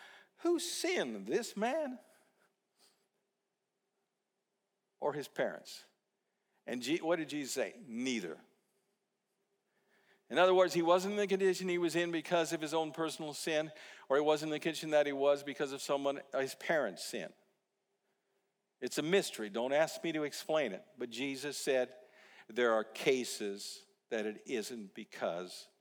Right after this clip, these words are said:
of a person's personal sin. So, l-, go back on the verse here. "For this reason, many are," go back, please, thirty, thank you.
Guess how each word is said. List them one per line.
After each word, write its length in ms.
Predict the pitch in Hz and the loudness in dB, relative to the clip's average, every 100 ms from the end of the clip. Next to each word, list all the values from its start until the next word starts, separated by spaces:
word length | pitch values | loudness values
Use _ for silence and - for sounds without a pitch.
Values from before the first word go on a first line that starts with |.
| _ _ | _ _
of 120 | 101 92 | -14 -14
a 60 | |
person's 480 | - 98 82 - 85 | -10 -8 -8 -12 -18
personal 460 | - 85 - - - | -14 -12 -14 -18 -14
sin. 240 | - 98 - _ _ _ _ - - - | -12 -12 -14 _ _ _ _ -20 -18 -14
So, 460 | - 190 139 147 165 | 4 6 6 2 -4
l-, 40 | |
go 140 | 139 156 | 2 6
back 220 | 170 165 | 6 6
on 80 | 160 | 2
the 60 | 151 | 2
verse 240 | 143 120 | 0 -2
here. 180 | 113 92 - - - - | -6 -8 -14 -20 -20 -4
"For 200 | - 185 | 4 4
this 220 | 180 165 | 4 2
reason, 360 | 165 220 196 185 | 2 2 2 2
many 220 | 170 156 | 2 4
are," 180 | 143 135 - - _ _ _ - | 4 4 -2 -20 _ _ _ -4
go 100 | 131 | 2
back, 260 | 131 107 | 4 2
please, 300 | - 107 110 - _ | -2 -8 -8 -14 _
thirty, 200 | 113 110 | -6 -6
thank 260 | - 104 | -8 -10
you. 80 | - | -10